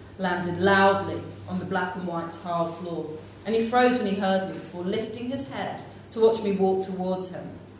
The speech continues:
The waiters played on their phones. As he watched me approach, he seemed instantly panicked, but it was hard to work out whether this look of anxiety was simply the natural disposition of his frail facial features or not.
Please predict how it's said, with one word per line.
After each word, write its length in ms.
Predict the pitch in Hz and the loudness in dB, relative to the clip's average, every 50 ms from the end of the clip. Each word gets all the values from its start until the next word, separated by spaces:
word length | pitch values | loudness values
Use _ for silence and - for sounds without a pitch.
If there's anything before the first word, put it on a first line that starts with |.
| - - - - - - | -18 -18 -18 -18 -10 -4
The 60 | - 208 | 0 4
waiters 580 | 202 208 208 202 208 202 - 208 202 202 - | 8 8 8 8 6 2 0 0 -2 -2 -2
played 340 | - - 202 180 175 170 170 | -4 -2 0 0 0 0 -2
on 120 | 165 160 | -4 -4
their 80 | 156 151 | -6 -8
phones. 600 | 151 - - 165 156 139 - - - - - - - - - - - - - - - - - - - - - - - - - - - - - | -8 -8 -6 -6 -6 -6 -8 -8 -10 -10 -12 -12 -14 -16 -18 -18 -18 -18 -18 -18 -18 -18 -18 -18 -18 -18 -18 -18 -18 -18 -18 -18 -18 -12 -6
As 160 | - 359 403 | -4 -2 0
he 100 | 392 330 | 2 4
watched 240 | 320 330 330 - - | 6 6 6 6 4
me 220 | 294 285 254 247 247 | 4 4 4 4 2
approach, 480 | 277 247 226 190 - - - - - | 2 4 4 4 4 2 -4 -8 -8
he 100 | - 233 | -6 -4
seemed 380 | 202 - 247 240 220 226 - - | -4 -2 -2 -2 -2 -2 -2 -2
instantly 600 | 254 254 247 247 - 220 202 190 190 185 185 185 185 | 0 2 2 2 0 -2 -6 -6 -6 -8 -8 -8 -6
panicked, 520 | 220 208 196 190 - - - - - - - - - - - - - - - - - - | -6 -6 -6 -6 -6 -8 -10 -12 -12 -14 -14 -16 -18 -18 -18 -18 -18 -18 -18 -18 -12 -4
but 100 | - 254 | 0 4
it 40 | 294 | 4
was 180 | 294 294 294 285 | 4 4 4 4
hard 280 | 302 311 311 311 302 | 6 8 8 8 8
to 80 | 302 302 | 6 6
work 260 | 294 277 277 277 277 | 6 6 4 4 0
out 200 | 233 220 214 185 | -2 -2 0 2
whether 220 | 196 196 196 202 - | 4 4 4 2 0
this 180 | - - - | -2 -4 -4
look 160 | 208 226 226 | -2 -2 -2
of 100 | 226 233 | -2 -2
anxiety 520 | 214 202 196 208 208 202 226 226 - 208 196 | -2 -2 0 2 2 2 2 2 2 0 -2
was 160 | 180 180 - | -4 -4 -4
simply 260 | - 208 196 196 196 | -4 -4 -2 -2 -2
the 60 | 190 | 0
natural 460 | 180 196 202 214 - - - 220 208 196 | 0 0 -2 -2 -2 -4 -4 -2 -2 0
disposition 640 | 208 196 202 208 202 190 214 208 - - - - - - - - | 0 0 -2 -2 -4 -4 -4 -4 -4 -6 -8 -8 -10 -12 -10 -6
of 80 | - 196 | -4 -2
his 200 | 190 190 - 190 - | 0 0 -2 -2 -4
frail 380 | - 214 208 208 202 202 202 196 | 0 4 6 6 6 6 6 4
facial 440 | 202 - 202 196 196 196 - - - | 2 0 0 0 0 0 -2 -6 -8
features 400 | - - 160 - - 160 - 151 | -10 -10 -10 -10 -10 -10 -10 -10
or 60 | 151 | -8
not. 340 | 151 151 147 - - - | -8 -8 -10 -10 -10 -10